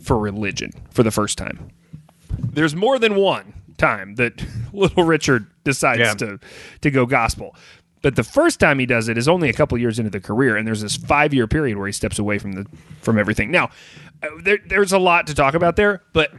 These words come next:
Speaker 1: I came across something in the research that I had never heard before, and I'm really curious if you've heard. So, do you know what causes him this first time to step away?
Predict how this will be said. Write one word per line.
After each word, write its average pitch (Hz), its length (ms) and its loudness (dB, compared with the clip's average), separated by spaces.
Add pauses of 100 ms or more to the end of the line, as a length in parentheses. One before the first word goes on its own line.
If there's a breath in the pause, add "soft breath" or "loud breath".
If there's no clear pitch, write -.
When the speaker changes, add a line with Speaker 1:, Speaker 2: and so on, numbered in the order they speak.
(160)
Speaker 1:
I 175 260 2
came 208 260 0
across 160 360 0
something 131 400 0
in 120 140 -2
the 110 80 -2
research 107 580 -6 (200)
that 139 160 0
I 131 140 2
had 127 140 0
never 117 220 -2
heard 117 160 0
before, 175 380 0
and 123 100 -2
I'm 117 100 -2
really 113 260 -4
curious 101 420 -4
if 104 100 -6
you've 87 140 -8
heard. - 360 -6
So, 139 360 4 (400 loud breath)
do 165 100 0
you 196 220 2
know 294 480 4
what 135 480 -2
causes 147 400 2
him 131 160 -2
this 120 160 -4
first 117 280 -8
time 101 320 -8 (760)
to 120 120 -6
step 110 280 -4
away? 104 320 -4